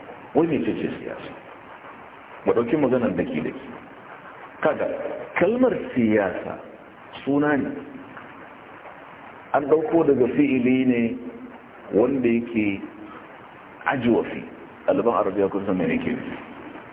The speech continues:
Daga sasa ya susu, mhm, ku ƙarisa. Siyasa ta. Sasa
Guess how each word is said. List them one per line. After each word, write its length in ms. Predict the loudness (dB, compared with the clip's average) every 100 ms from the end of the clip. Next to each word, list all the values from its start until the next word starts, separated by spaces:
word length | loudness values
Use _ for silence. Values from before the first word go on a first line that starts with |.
| -18 -18 -16 -2
Daga 240 | 0 2 0 0
sasa 540 | 2 2 2 0 0 -4 -8 -12 -14 -16 -18 -18 -20 -18 -18 -16 -4
ya 360 | 2 4 4 2 0
susu, 480 | 2 2 2 0 0 2
mhm, 280 | 2 2 2
ku 80 | 4
ƙarisa. 480 | 4 2 -2 -4 -4 -10 -14 -16 -14 -12 -12 -6
Siyasa 340 | 0 2 2 0
ta. 80 | -2 -6 -8 -14 -16 -18 -20 -20 -18 -18 -18 -18 -18 -18 -18 -18 -14 -2
Sasa 300 | 0 2 0